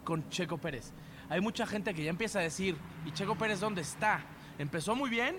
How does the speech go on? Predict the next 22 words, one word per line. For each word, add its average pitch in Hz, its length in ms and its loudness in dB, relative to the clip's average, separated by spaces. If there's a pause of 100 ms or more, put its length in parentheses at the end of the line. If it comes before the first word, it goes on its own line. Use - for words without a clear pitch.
(160)
y 175 80 -4
se 156 100 -6
fue 208 200 -2
desinflando, 220 460 -4
se 196 100 -4
fue 220 160 -4
desinflando. 214 640 0 (300)
Eh, 170 500 2 (460)
tristemente, 226 640 0
Checo 220 240 0
ha 214 60 2
sido 214 200 -2
un 214 100 0
piloto 208 420 0
que 185 100 -2
cuando 160 340 0
está 196 240 2
bien, 214 320 0
pues 165 140 -8
está 175 140 -2
muy 202 240 2
bien, 180 240 0